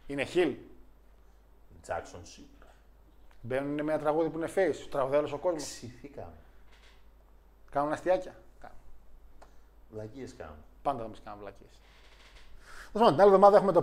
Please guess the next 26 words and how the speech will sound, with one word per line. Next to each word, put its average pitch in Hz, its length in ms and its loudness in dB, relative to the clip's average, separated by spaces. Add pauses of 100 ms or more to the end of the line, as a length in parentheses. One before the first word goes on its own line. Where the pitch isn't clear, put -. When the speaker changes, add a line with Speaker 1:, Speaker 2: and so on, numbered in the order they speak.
Speaker 1:
preview 175 120 4
για 151 120 4
τον 127 160 -2
Black 127 120 6
and 123 580 2
Guts, 208 60 6
θα 156 160 -2
μιλήσουμε 147 260 -4
και 131 60 -2
λίγο 139 120 2
παραπάνω 127 340 0
για 120 100 0
εκεί. 226 280 -4
Speaker 2:
Πάρτε 123 280 2
τον, 135 140 -6
τον 135 180 -2
έρμο 131 240 -2
τον 113 200 -6
Bates 117 200 -4
από 107 160 -2
εκεί - 240 -12
πέρα, 95 280 -4
μπας 87 140 -8
και 87 120 -14
δεις 82 200 -16
το 87 60 -12